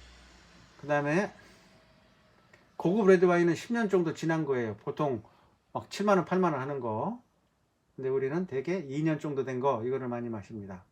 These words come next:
샤또, 보르도 지방에만 삼천 개가 있다.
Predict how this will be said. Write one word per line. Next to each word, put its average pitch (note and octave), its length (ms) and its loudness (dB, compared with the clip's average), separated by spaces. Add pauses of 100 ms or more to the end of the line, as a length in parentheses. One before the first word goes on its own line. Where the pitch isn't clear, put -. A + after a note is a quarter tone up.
(920)
샤또, - 580 0
보르도 D#3 300 0
지방에만 D3+ 420 -2
삼천 F#3+ 380 -4
개가 D3 180 -6
있다. A#2+ 360 -4